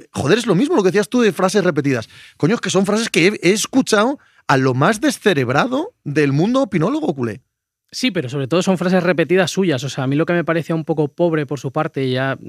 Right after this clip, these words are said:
Speaker 2: es el, el nivel de decir, "Te-, esto lo tienes tan, tan, tan, tan, tan, tan estudiado que no estaba quedando nada natural", porque repetía frases o conceptos. Em, creo que, que, bueno, el ataque al Madrid,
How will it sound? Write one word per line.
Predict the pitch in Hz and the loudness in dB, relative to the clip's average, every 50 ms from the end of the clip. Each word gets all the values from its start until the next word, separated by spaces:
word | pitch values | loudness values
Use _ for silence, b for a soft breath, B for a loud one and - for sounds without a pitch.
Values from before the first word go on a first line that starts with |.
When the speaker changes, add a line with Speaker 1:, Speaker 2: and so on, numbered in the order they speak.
| - - - - B B B B B B B B B B | -18 -18 -18 -20 B B B B B B B B B B
Speaker 2:
es | 143 139 - - | -2 -2 -2 -2
el, | 143 180 165 - | -4 -6 -4 -4
el | 196 156 147 | -2 -2 0
nivel | 147 135 139 147 151 | 0 0 0 0 0
de | 156 | 0
decir, | 147 131 - 147 131 - _ | -2 -2 -4 -8 -12 -10 _
"Te-, | - 160 - - | -4 -4 -4 -2
esto | 165 165 139 - - 208 | -2 -2 -2 0 2 2
lo | 202 190 | 2 2
tienes | 196 185 180 151 - | 0 -2 -2 -2 -2
tan, | - 175 180 175 160 | -2 0 0 0 0
tan, | - 175 170 165 156 | -2 -2 -2 -2 -2
tan, | 165 160 156 151 | -2 -2 -2 -2
tan, | - 156 151 151 143 | -2 -2 -4 -4 -2
tan, | - 156 151 147 | -4 -4 -4 -2
tan | - 156 156 | -2 -2 -4
estudiado | 156 139 - - 139 139 151 156 175 196 B B B B B | -4 -6 -6 -6 -4 -2 -2 0 -2 -4 B B B B B
que | - 139 | -2 -2
no | 147 | 0
estaba | 151 - - 185 185 170 | 0 0 0 0 0 0
quedando | 170 165 170 170 165 | 0 0 0 0 0
nada | 160 170 175 170 | 2 2 2 0
natural", | 165 156 139 139 135 165 190 175 | 0 -2 -2 -2 0 0 0 0
porque | - 151 135 - 143 | -2 -4 -4 -4 -4
repetía | 131 139 123 139 131 - 156 170 160 | -4 -4 -4 -4 -4 -2 -2 -2 -2
frases | - - 156 160 - - 165 - - | -2 -2 -2 -2 -2 -2 -4 -4 -4
o | 143 | -6
conceptos. | - 135 127 117 - 160 156 _ - 151 151 - B B B B B B B - | -6 -6 -6 -4 -4 -6 -6 _ -4 -4 -4 -4 B B B B B B B -8
Em, | 143 139 131 131 131 127 127 123 127 123 - - _ - | -4 -4 -2 -2 -2 -2 -2 -2 -4 -4 -6 -8 _ -4
creo | 147 143 151 151 - | -2 -2 -2 -2 -2
que, | 143 135 135 135 131 131 127 127 127 127 - - - | -4 -4 -2 -2 -2 -2 -2 -2 -4 -4 -6 -8 -8
que, | - | -6
bueno, | 131 135 147 143 | -4 -2 -2 -2
el | 131 127 | -2 -4
ataque | 123 117 131 131 - | -4 -4 -6 -4 -4
al | 151 147 | -2 -2
Madrid, | 143 135 135 135 147 156 147 - | -2 -2 -2 -2 -2 -2 -2 -4